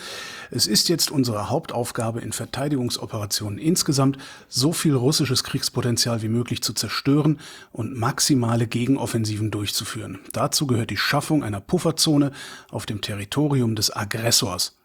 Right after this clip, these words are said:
unserer Operation in der Region Kursk.“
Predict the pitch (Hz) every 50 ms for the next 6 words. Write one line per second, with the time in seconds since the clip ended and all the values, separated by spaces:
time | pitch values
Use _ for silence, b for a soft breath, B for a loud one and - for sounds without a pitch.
0 | _ _ - - 123 123 131 120 113 - 113 - 120 123 120 - - 110 101 98
1 | 101 87 101 107 113 107 131 - - 95 92 110 123 - - - 127 110 104 -
2 | - - - - -